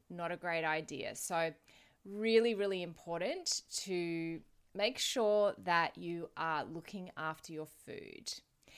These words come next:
Interestingly, when I work with clients in metabolic balance, for the first two weeks of the program, we don't allow exercise. And there is a couple of reasons for that. One is because we're changing people's food portions. So we wanna make sure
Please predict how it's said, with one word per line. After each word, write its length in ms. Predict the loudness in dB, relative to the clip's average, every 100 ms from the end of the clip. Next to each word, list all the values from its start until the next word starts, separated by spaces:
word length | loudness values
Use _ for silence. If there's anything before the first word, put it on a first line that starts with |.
| -10 0
Interestingly, 800 | 2 2 0 0 4 4 4
when 200 | 0 0
I 120 | 2 2
work 360 | 2 0 -2
with 220 | -8 -8
clients 360 | -6 -4 -2 -4
in 80 | -4
metabolic 480 | -4 -2 -2 -2 -2
balance, 340 | -2 -2 -6
for 80 | -8
the 60 |
first 300 | -6 -2 -2
two 100 | 0
weeks 200 | 0 0
of 40 | -4
the 120 | -4
program, 300 | -2 0 -2
we 120 | -2
don't 320 | -2 -2 -2
allow 420 | -4 0 2 0 -2
exercise. 1160 | -8 -8 -10 -8 -6 -6 -8 -10 -12 -12 -12 -12 -16 -16 -14 0
And 640 | 4 6 6 2 -2 -6 2
there 440 | 4 6 4 2 0
is 560 | 2 2 2 0 -4
a 60 | -2
couple 240 | 0 2
of 60 | 4
reasons 300 | 4 2 -6
for 100 | 2
that. 280 | 4 4 2 -10 0
One 240 | 4 6
is 180 | 4 2
because 580 | -2 -2 0 2 2 0
we're 120 | -4
changing 420 | -4 -4 -4 -6
people's 340 | -8 -8 -8 -6
food 260 | -4 -4
portions. 640 | -2 -4 -2 -2 -2 -4 -2
So 280 | 2 2
we 100 | 0
wanna 200 | -4 -4
make 180 | -4 -4
sure 540 | -4 0 4 4 2